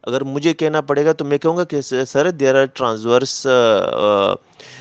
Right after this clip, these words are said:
indentations" या इस तरह, "which, uh, most probably are bruise line", ठीक है ना। या अगर मीज लाइन है तो हम बता दूंगे "there are transverse white bands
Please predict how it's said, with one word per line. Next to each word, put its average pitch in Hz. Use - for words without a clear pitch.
indentations" 113
या 123
इस 113
तरह, 160
"which, 120
uh, 120
most 117
probably 110
are 98
bruise 92
line", -
ठीक -
है 214
ना। 208
या 151
अगर 131
मीज 131
लाइन 123
है 117
तो 123
हम 120
बता 110
दूंगे 131
"there 127
are -
transverse 110
white 110
bands 113